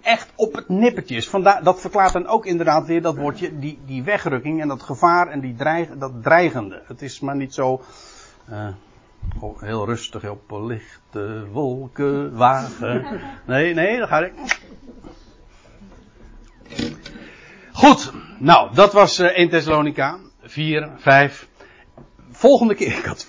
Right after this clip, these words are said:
ik had de vorige keer gezegd van, eh, de volgende keer wordt het spectaculair, want dan ga ik het over twee Thessalonica twee hebben. Maar daar ben ik nog helemaal niet aan toegekomen. Dus u bent hier, eh, met misleidende woorden ge-, heen gelotst.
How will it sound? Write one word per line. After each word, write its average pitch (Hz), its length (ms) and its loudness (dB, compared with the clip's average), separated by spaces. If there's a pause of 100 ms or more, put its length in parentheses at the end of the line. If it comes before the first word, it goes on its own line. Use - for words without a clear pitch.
(120)
ik 117 140 -6
had 117 100 -2
de - 60 -20
vorige 190 240 -2
keer 123 140 -4
gezegd 117 260 -6
van, 110 220 -10
eh, 117 140 2
de - 60 -8
volgende 123 280 -10
keer 202 120 -4
wordt 123 260 -10
het 110 180 -18
spectaculair, 143 560 -4
want 151 80 -2
dan 165 140 -6
ga 135 60 -2
ik 123 60 -2
het 123 100 0
over 104 120 -10
twee 123 200 -4
Thessalonica 107 520 -10
twee 165 280 -4
hebben. 104 240 -8 (280)
Maar 110 120 -2
daar 95 80 -6
ben 95 100 -10
ik - 80 -20
nog 95 180 -14
helemaal 220 580 2
niet 117 140 -4
aan 98 80 -10
toegekomen. 107 680 -8 (960)
Dus 104 160 -12
u 113 100 -10
bent 110 220 -6
hier, 117 360 -4
eh, 104 200 -18
met 110 240 -6
misleidende 120 680 0
woorden 113 360 0
ge-, 104 360 -8
heen 110 300 -4
gelotst. 107 640 -8